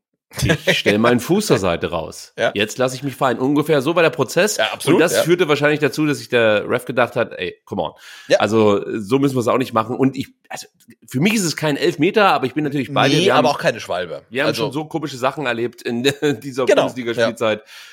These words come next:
Speaker 1: Also, alles
Speaker 2: Es gab
Speaker 1: möglich.
Speaker 2: schon dubiosere Elfmeter. Also insofern
Speaker 1: Absolut.
Speaker 2: können wir da so ein, ja, von, von Glück reden. Und mich hat's natürlich ein bisschen glücklich gemacht, dass dann Union Berlin in der fünfundneunzigsten Minute noch fünf gelbe Karten auf einmal bekommt und, äh, der
Speaker 1: Full
Speaker 2: Schiedsrichter
Speaker 1: House
Speaker 2: da quasi
Speaker 1: bei
Speaker 2: den,
Speaker 1: Union.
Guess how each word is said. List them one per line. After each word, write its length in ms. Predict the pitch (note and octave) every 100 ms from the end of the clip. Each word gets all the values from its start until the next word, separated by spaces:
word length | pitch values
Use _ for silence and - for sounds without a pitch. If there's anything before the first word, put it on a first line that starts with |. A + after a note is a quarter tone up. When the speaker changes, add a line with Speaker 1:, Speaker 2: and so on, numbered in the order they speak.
| -
Speaker 1:
Also, 340 | A2 G#2 G#2 - - _
alles 220 | C3 C#3+
Speaker 2:
Es 60 | C#3
gab 100 | D#3+
Speaker 1:
möglich. 120 | -
Speaker 2:
schon 140 | D#3+
dubiosere 580 | E3+ E3+ D#3+ E3 E3+ C3
Elfmeter. 540 | A#2 A2+ A#2 G#2+ G2+ F2
Also 180 | G2
insofern 180 | A2+ -
Speaker 1:
Absolut. 240 | - - E2
Speaker 2:
können 120 | A#2+
wir 40 |
da 180 | A#2+ B2+
so 120 | A#2
ein, 420 | A#2 A#2+ A2+ A2+
ja, 340 | A2+ G#2 A2+ A2 - - _ -
von, 200 | - B2+
von 180 | - B2
Glück 240 | C3+ D3
reden. 220 | C#3+ C#3 - - -
Und 120 | C3+
mich 160 | C#3
hat's 120 | E3 D3+
natürlich 300 | - C#3 C#3
ein 60 |
bisschen 220 | C3 B2+
glücklich 260 | B2 C#3 C3+
gemacht, 300 | B2 A2+ -
dass 100 | A2
dann 120 | A#2
Union 260 | G#2+ A2 G#2
Berlin 280 | F#2+ G#2+ A2
in 100 | G2
der 120 | F#2+
fünfundneunzigsten 640 | C3 A#2 G#2 G#2 - G#2+
Minute 160 | A2 G#2+
noch 140 | F#2+
fünf 240 | - A#2 -
gelbe 180 | G#2
Karten 260 | G2+ F#2+ A2+
auf 120 | F#2+
einmal 280 | F2 G#2+ G#2+
bekommt 380 | G2+ - G#2+ G#2+
und, 220 | G2+ F#2
äh, 180 | G2 F#2 - - - -
der 100 | A2
Speaker 1:
Full 60 |
Speaker 2:
Schiedsrichter 380 | B2+ F3 E3 D#3
Speaker 1:
House 80 | G#2+
Speaker 2:
da 100 | A2
quasi 340 | - A2+ B2+
Speaker 1:
bei 60 | F#3
Speaker 2:
den, 100 | E3
Speaker 1:
Union. 420 | D3+ D3+ E3+ A#2